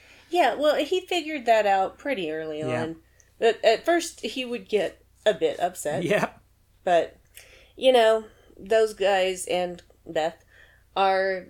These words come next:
Speaker 1: gonna do what they're gonna do.
Speaker 2: Yeah.
Speaker 1: And they're gonna react in ways that he is not going to be able to predict, and he rolls with it.
Speaker 2: Like trying to hide in your own pants.
Speaker 1: And succeeding.
Speaker 2: Yep.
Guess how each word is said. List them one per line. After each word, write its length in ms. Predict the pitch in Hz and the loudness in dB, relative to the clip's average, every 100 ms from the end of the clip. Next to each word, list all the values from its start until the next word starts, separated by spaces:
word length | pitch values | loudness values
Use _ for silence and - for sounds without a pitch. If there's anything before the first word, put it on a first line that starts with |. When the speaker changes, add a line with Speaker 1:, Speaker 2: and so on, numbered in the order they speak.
| 175 | -4
Speaker 1:
gonna 200 | 208 202 | -4 0
do 140 | 202 | 0
what 120 | 220 214 | 0 0
they're 140 | 214 | 0
gonna 220 | 214 220 | 0 -2
do. 340 | 220 247 196 185 | 2 2 0 -2
Speaker 2:
Yeah. 200 | 196 262 208 | -2 -2 -4
Speaker 1:
And 240 | - 190 185 | -6 -4 -4
they're 140 | 185 | -4
gonna 180 | 190 196 | -4 -6
react 360 | 190 190 196 - | -4 -4 -4 -6
in 140 | 180 | -6
ways 400 | 185 180 190 - - | -4 -4 -6 -12 -2
that 360 | 180 180 - - - - | 0 0 -2 -10 -14 -16
he 340 | 180 190 185 | -16 -10 -10
is 140 | 175 | -8
not 200 | 175 165 | -6 -6
going 120 | 170 175 | -6 -8
to 60 | |
be 120 | 170 170 | -6 -6
able 140 | 170 | -6
to 60 | 175 | -10
predict, 420 | - 175 202 202 | -10 -8 -8 -6
and 120 | 170 | -10
he 160 | 185 180 | -10 -8
rolls 360 | 175 208 233 | -4 -4 -6
with 160 | 160 160 | -6 -4
it. 160 | 165 165 - | -4 -6 -8
Speaker 2:
Like 180 | 131 | -8
trying 560 | - 151 151 151 139 139 - _ | -2 -2 0 -4 -8 -12 -16 _
to 160 | - 127 | -8 -8
hide 360 | - 139 143 | -2 0 0
in 140 | 131 131 | -6 -8
your 140 | 127 | -8
own 140 | 127 127 | -8 -8
pants. 540 | 123 127 156 - - _ - - - | -10 -10 -10 -14 -16 _ -18 -16 -8
Speaker 1:
And 380 | 202 208 208 180 - | -2 -2 -4 -10 -16
succeeding. 600 | - 196 - 170 175 247 - | -14 -12 -10 -10 -8 -12 -10
Speaker 2:
Yep. 200 | 139 | -12